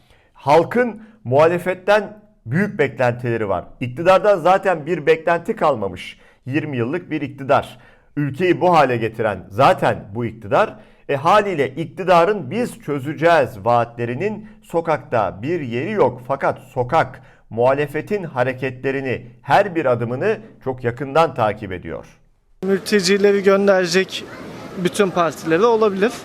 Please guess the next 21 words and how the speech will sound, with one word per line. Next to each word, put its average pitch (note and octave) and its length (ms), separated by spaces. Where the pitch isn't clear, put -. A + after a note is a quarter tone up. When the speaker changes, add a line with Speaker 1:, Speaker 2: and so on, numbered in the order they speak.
Speaker 2:
Yani F#3 240
şöyle, C4 280
muhalefeti G3+ 640
ben A#3 120
yetersiz A3+ 680
buluyorum F3+ 400
açıkçası. E3 540
ak F3 200
Parti F#3+ 320
yıllardır G3 640
başımızda G3 680
ve F#3+ 280
çok F#3+ 240
fazlasıyla G3+ 720
ezmiş F#3 520
durumda. F3+ 520
Bunun G#3 240
tek A3+ 240
sorumlusu F3 580
da A#3+ 80
muhalefettir G3+ 760